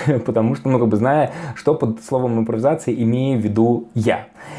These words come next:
И давайте тоже разделим то, что весь урок нет смысла здесь выкладывать, он есть в достаточно открытом доступе. Его можно найти по ссылке на моем Telegram-канале Tango Z. То есть находите мой Telegram-канал, либо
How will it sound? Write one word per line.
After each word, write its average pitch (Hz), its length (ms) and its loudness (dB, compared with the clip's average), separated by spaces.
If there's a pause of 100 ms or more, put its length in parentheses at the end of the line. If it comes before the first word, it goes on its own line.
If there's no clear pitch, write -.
(240)
И 196 400 2
давайте 175 300 2
тоже 143 260 2
разделим 117 400 0
то, 110 80 -4
что - 160 -10
весь 151 300 0
урок 233 320 2
нет 156 200 2
смысла 127 320 0
здесь 113 260 0
выкладывать, 214 640 2
он 143 420 2
есть 110 640 -2 (160)
в 123 600 2
достаточно 123 440 -2
открытом 113 400 -2
доступе. 110 540 -4 (380)
Его 143 200 4
можно 175 260 2
найти 120 300 -2
по 147 400 0
ссылке 196 420 2
на 139 380 2
моем 117 340 0
Telegram-канале 117 920 0
Tango 117 300 0
Z. 117 240 4
То 131 100 -10 (520)
есть 113 100 0
находите 123 540 -2
мой 127 240 -2
Telegram-канал, 120 840 -2 (360)
либо 131 340 0